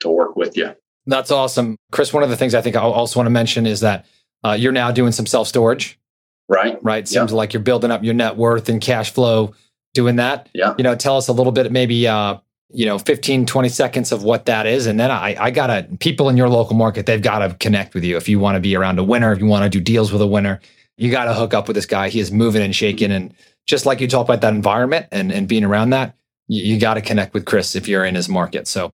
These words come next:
Speaker 2: tell us a little bit about your self-storage, and then we'll move on to how to get in touch with you.
Speaker 1: Yeah. So around the same time, you know, I, I got into the,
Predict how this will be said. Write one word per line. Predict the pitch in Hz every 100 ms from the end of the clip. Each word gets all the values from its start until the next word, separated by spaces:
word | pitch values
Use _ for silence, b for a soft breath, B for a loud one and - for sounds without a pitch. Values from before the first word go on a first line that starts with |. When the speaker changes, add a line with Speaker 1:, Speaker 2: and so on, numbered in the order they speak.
| -
Speaker 2:
tell | 143
us | 151
a | 131
little | 139
bit | 127
about | 123 123
your | 117
self-storage, | - 123 - 127 147 -
and | - 107
then | 107
we'll | 101
move | 104 98
on | 95
to | 95 92
how |
to | 95
get | 90
in | 82
touch | 90 92
with | 73
you. | - - _ _ _ _
Speaker 1:
Yeah. | 107 117 120
So | 117 107
around | 120 135
the | 113
same | 135 127
time, | 117 120 123 127 123 113
you | 110
know, | 101
I, | 98 92 90
I |
got | 92 101 107
into | 101 98
the, | 92 85